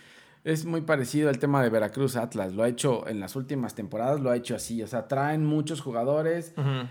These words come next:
Speaker 1: se van muchos jugadores. Entonces, la verdad es que no puedes, no puedes cambiar tanto el equipo de una, de una temporada a otra, y menos con,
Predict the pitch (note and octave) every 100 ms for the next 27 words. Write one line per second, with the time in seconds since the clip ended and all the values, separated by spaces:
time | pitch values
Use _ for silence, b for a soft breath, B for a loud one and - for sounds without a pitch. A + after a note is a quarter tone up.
0 | - B2 B2+ C3+ C3+ C#3+ C#3+ B2+ B2 B2+
1 | D3+ D#3+ E3 C3+ G2+ C#3+ C#3+ D#3+ D#3+ C#3
2 | - - B2+ C#3 C#3+ F3 F3+ F#3 F3+ -
3 | F3 E3+ C#3+ - - D3+ D#3+ E3 E3 A#2+
4 | C3+ C#3+ C#3 C3+ C3+ B2+ A2+ G2 A2+ G#2+
5 | - A#2+ C3 A#2 A2+ A2 A2+ A#2 A#2+ G#2
6 | D2+ - _ - A2 A2+ A2+ A#2+ B2 A#2+
7 | A2 G2+ G2 E2+ - _ _ A#2 G#2 A2+
8 | B2 C3+ B2 A#2+ A#2+ E3+ C3 B2+ C3+ C3+
9 | - - A#2+ G#2+